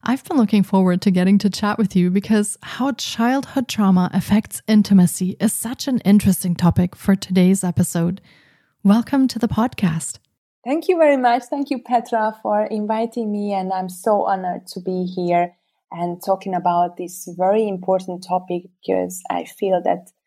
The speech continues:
Speaker 2: this is affecting on all of us and somehow it's affecting on our life right now.
Speaker 1: Yeah, I absolutely agree with you. And it's my pleasure to have you here today.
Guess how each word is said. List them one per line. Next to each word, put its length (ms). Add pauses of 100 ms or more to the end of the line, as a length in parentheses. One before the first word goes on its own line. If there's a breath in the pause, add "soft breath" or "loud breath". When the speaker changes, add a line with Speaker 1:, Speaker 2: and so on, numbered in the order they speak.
Speaker 2:
this 420
is 440 (160)
affecting 640
on 180 (100)
all 240
of 140 (180)
us 300 (140)
and 180
somehow 540
it's 200
affecting 500
on 120
our 300 (500)
life 460
right 340
now. 560 (460)
Speaker 1:
Yeah, 540
I 240
absolutely 680
agree 300
with 240
you. 280
And 160
it's 180
my 160
pleasure 500
to 140
have 220
you 100
here 240
today. 440